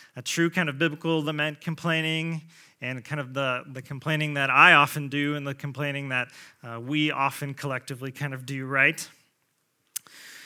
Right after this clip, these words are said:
So when you, you kind of find yourself airing your grievances, you can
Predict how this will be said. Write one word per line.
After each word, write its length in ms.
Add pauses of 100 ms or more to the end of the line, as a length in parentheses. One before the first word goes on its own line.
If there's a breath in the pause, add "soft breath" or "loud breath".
(360 loud breath)
So 120
when 100
you, 280
you 280
kind 200
of 80
find 360
yourself 400
airing 440
your 120
grievances, 680
you 100
can 500